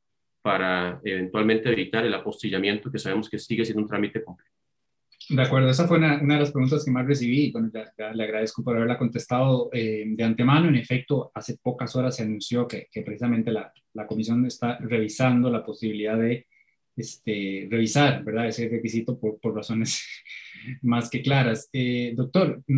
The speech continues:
Speaker 2: también me preguntaron, ya para cerrar el apartado de, de vacunación en Estados Unidos, si ha habido, existe interés de parte del Ministerio de Salud de tomar en cuenta las estadísticas de, este, de esta población, eh,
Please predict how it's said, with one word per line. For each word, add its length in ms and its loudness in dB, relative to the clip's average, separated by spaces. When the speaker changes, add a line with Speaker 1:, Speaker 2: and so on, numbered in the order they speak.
Speaker 2:
también 240 6
me 60 8
preguntaron, 420 4
ya 120 2
para 160 0
cerrar 260 0
el 60 0
apartado 520 0
de, 220 2
de 40 0
vacunación 520 0
en 80 6
Estados 300 2
Unidos, 400 4
si 240 2
ha 120 4
habido, 420 6
existe 520 -2
interés 440 0
de 80 2
parte 260 -2
del 80 2
Ministerio 380 4
de 60 6
Salud 280 0
de 560 0
tomar 280 -2
en 120 -2
cuenta 320 2
las 140 0
estadísticas 520 -2
de, 120 2
este, 280 0
de 80 -2
esta 160 -4
población, 640 4
eh, 600 2